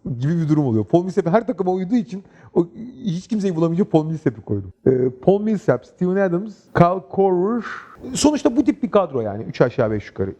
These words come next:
Onu tamamlayacak savunmacı ve işte, e,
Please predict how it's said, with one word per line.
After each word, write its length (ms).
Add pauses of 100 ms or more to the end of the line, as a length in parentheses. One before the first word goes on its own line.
(100)
Onu 200
tamamlayacak 540
savunmacı 580
ve 220 (360)
işte, 160
e, 320